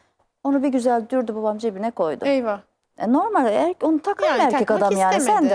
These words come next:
Speaker 1: ha, hani. Ondan sonra neyse biz gidiyoruz. Malezya'dan arkadaşımla karşılaştım. Hollanda'dan arkadaşımla karşılaştım. Bunları daha önce başka bir ülkede görüşmüştük
Speaker 2: Hı hı.
Speaker 1: onlarla. Ondan sonracıma babam dedi ki, "Sen bunların hepsini tanıyor musun?" dedi.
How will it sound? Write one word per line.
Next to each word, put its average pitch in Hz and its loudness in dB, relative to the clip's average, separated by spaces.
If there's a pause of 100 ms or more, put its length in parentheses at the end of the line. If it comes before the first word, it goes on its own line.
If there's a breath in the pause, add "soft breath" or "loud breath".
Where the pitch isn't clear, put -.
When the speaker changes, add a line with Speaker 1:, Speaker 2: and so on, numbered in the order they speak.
Speaker 1:
ha, 233 2
hani. 170 -2 (520 loud breath)
Ondan 466 0
sonra 359 2 (640 soft breath)
neyse 302 -2
biz 277 2
gidiyoruz. 214 0 (260)
Malezya'dan 262 2
arkadaşımla 214 0
karşılaştım. 165 -2 (360 soft breath)
Hollanda'dan 269 2
arkadaşımla 202 -2
karşılaştım. 170 -2
Bunları 285 2
daha 311 0
önce 262 -2
başka 403 -2
bir 294 2
ülkede 208 0
görüşmüştük 175 -2
Speaker 2:
Hı - 0
hı. - 0
Speaker 1:
onlarla. 151 -2 (680)
Ondan 302 0
sonracıma 254 -2
babam 240 -2
dedi 240 -2
ki, 196 -8 (280)
"Sen 247 -2
bunların 247 0
hepsini 247 -2
tanıyor 285 -2
musun?" 320 0
dedi. 269 -2